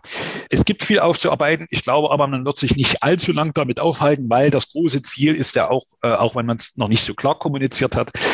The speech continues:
so schnell wie möglich wieder nach oben zu kommen, so wie das damals nach dem Abstieg zweitausendfünfzehn war. Da hat man ja auch sofort den Wiederaufstieg geschafft. Aber die Voraussetzungen, die sind jetzt doch, denke ich, ein klein bisschen anders. Die dritte Liga ist ein Stück weit stärker geworden als damals.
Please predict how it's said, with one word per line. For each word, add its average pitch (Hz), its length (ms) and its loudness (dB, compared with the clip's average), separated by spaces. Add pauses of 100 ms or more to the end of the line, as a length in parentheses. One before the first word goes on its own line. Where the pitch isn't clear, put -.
(160)
so 131 200 -2
schnell 165 320 2
wie 156 80 4
möglich 143 360 -6
wieder 139 140 -2
nach 127 140 -4
oben 151 240 -4
zu - 220 -8
kommen, 156 300 -2
so 135 200 -2
wie 131 80 4
das 127 180 0
damals 123 380 0
nach 127 100 -2
dem - 180 -4
Abstieg - 320 -8
zweitausendfünfzehn 117 960 -6
war. 120 140 2
Da 107 100 2
hat 117 100 -2
man 113 120 -4
ja 113 140 0
auch 117 220 -2
sofort 123 320 -10
den 113 200 -6
Wiederaufstieg 110 500 -4
geschafft. 127 360 -4 (680)
Aber 156 380 2 (100)
die 123 80 0
Voraussetzungen, 131 680 -2
die 143 80 -2
sind 180 180 0
jetzt 170 240 0
doch, - 220 -4 (180)
denke 139 180 0
ich, - 120 0
ein 135 80 -8
klein 123 200 0
bisschen - 280 -4
anders. 151 300 0
Die 123 60 4
dritte 131 220 0
Liga 135 260 2
ist 123 140 -2
ein 127 80 -4
Stück - 220 -12
weit 113 140 -2
stärker 147 300 0
geworden - 300 -4
als - 240 0
damals. 120 460 0